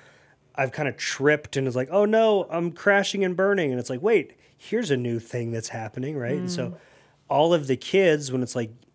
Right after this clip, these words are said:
Speaker 1: yeah, we wanna connect everybody to these things, but it also happens organically, right?
Speaker 2: Mm-hmm.
Speaker 1: So it's like, "Hey, I, I wanna come and serve with the middle schoolers. I can make a difference," things like that. It's like, "Great." And you show up and you're tearing your hair out.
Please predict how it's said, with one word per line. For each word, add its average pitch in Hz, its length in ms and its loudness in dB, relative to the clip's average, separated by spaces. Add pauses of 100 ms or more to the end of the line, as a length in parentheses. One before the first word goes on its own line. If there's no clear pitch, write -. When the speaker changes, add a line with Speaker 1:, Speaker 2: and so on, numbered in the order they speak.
Speaker 1:
yeah, 139 280 2
we 139 160 0
wanna 143 180 -2
connect 131 560 -6
everybody 117 520 -4
to 107 60 -8
these 107 200 -8
things, 127 260 -8
but 120 160 -8
it 117 60 -8
also 127 340 -8
happens 113 460 -10
organically, 101 720 -12
right? 175 80 -8 (240)
Speaker 2:
Mm-hmm. 175 200 -12 (360)
Speaker 1:
So - 160 -8
it's 113 100 -8
like, 117 120 -10
"Hey, 180 320 2
I, 135 220 -6 (140)
I 135 120 -4
wanna 143 260 -4
come 139 260 -4
and 127 100 -4
serve 127 460 -6
with 123 180 -6
the 120 60 -4
middle 117 220 -4
schoolers. 107 480 -10
I 113 100 -8
can 117 160 -10
make 113 220 -8
a - 20 -10
difference," 110 480 -12
things 117 240 -14
like 110 140 -12
that. 117 120 -14
It's - 100 -20
like, 123 100 -14
"Great." 143 340 -6
And 123 100 -12
you 110 60 -10
show 127 240 -10
up 123 140 -12
and 127 80 -12
you're 110 80 -10
tearing 120 420 -8
your 107 120 -6
hair 123 300 -8
out. 107 300 -16